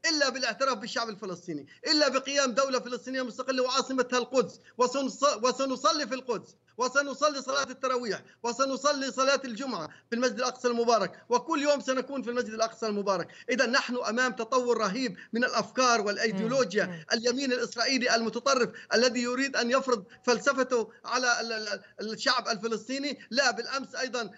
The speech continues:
Speaker 1: آه، كانت هناك مجزرة في مخيم جنين، شهداء في مخيم جنين يتم إطلاق النار عليهم بشكل عشوائي بدم بارد. أيضًا هناك طفل في مخيم شعفاط ثلاثة عشر عام يتم قتله بسلاح
Speaker 2: صحيح.
Speaker 1: ناري.
Speaker 2: ويتغنى بن كفير بذلك.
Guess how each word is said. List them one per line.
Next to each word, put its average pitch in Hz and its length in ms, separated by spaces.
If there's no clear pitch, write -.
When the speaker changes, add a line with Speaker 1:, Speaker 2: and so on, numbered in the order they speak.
Speaker 1:
آه، 226 140
كانت 247 360
هناك 247 180
مجزرة 240 360
في 226 140
مخيم 220 280
جنين، 220 380
شهداء 247 480
في 240 160
مخيم 240 380
جنين 247 400
يتم 240 420
إطلاق 247 320
النار 233 260
عليهم 226 500
بشكل 240 340
عشوائي 233 640
بدم 233 480
بارد. 240 420
أيضًا 262 180
هناك 240 480
طفل 262 280
في 254 140
مخيم 240 300
شعفاط 262 580
ثلاثة 247 460
عشر 240 180
عام 247 280
يتم 226 360
قتله 262 520
بسلاح 240 320
Speaker 2:
صحيح. 226 120
Speaker 1:
ناري. 240 220
Speaker 2:
ويتغنى 247 560
بن 233 180
كفير 254 280
بذلك. 190 600